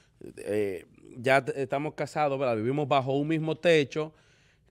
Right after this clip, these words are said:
que no se me tipifique a mí como un delito criminal de cárcel, que me den un ejemplo de que diez años de prisión preventiva por el simple hecho de yo tener relaciones contigo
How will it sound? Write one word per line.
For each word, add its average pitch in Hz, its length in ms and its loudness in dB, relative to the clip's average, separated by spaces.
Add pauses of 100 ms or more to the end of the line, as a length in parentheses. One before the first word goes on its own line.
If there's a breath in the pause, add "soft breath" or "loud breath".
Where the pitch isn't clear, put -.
(160)
que 156 240 -2
no 156 160 -2
se 202 160 -2
me 196 200 0
tipifique 165 920 0
a 170 60 8
mí 156 360 4
como 131 360 2
un 151 100 0
delito 156 400 2
criminal 156 560 2
de 139 100 -2
cárcel, 131 360 -2 (140)
que 127 100 -4
me 117 120 -2
den 151 240 2
un 156 120 -2
ejemplo 143 340 -2
de 131 120 -2
que 120 240 -2 (320 loud breath)
diez 147 360 -2
años 156 580 0
de 139 120 2
prisión 147 380 -2
preventiva 151 520 0
por 123 120 -6
el 113 80 -6
simple 147 400 -2
hecho 151 220 -4
de 127 100 -4
yo 117 160 -4
tener 135 280 -6
relaciones 135 420 -8
contigo 135 560 -6